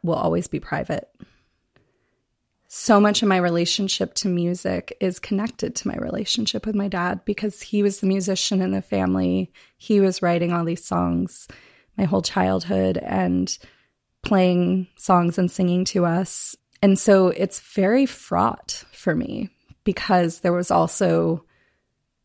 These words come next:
you know, a lot of instability in my home. And so it,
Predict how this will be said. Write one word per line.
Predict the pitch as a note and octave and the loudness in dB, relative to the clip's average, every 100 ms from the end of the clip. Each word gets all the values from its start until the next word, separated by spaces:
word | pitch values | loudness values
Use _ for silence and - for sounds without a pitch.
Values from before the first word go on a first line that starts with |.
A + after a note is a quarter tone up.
| _ - | _ -4
you | F#3 | 0
know, | F3 E3+ | 0 2
a | |
lot | F3+ E3+ | 2 2
of | E3 | 2
instability | E3+ - - F3+ F3 F3+ - | 0 -2 -4 -2 0 0 -2
in | - | -4
my | - G3+ | -4 -6
home. | E3+ G3+ G3 E3+ G#2 - F#3+ _ - | -4 0 0 0 -4 -6 -8 _ -4
And | F#3+ F3 | 0 0
so | E3+ - E3+ E3 D#3+ E3+ E3 - _ _ _ _ _ _ _ _ _ _ _ _ - | -2 0 2 4 2 0 -2 -10 _ _ _ _ _ _ _ _ _ _ _ _ -4
it, | F#3 - | -2 -4